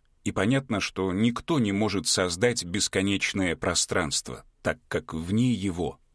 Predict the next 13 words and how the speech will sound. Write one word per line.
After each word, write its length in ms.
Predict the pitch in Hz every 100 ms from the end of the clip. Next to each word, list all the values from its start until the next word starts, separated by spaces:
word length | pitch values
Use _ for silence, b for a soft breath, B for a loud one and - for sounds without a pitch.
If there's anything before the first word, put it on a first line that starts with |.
| _
ничего 640 | 117 123 117 117 104 101
не 120 | 82 82
может 480 | 82 73 73 69 -
быть. 400 | 82 80 - - _ _ _ _ _ _ _ _ _ _ _ _
Почему, 400 | 120 - 123 160
если 420 | 117 95 - 92
Бог 460 | 90 85 101 - - -
всемогущ, 680 | - 95 87 107 147 131 - B B B
он 240 | 127 120
не 80 | 120
может 420 | 113 135 127 120
уничтожить 840 | 113 107 - - 98 92 90 - -
дьявола? 680 | 92 87 92 82 65 58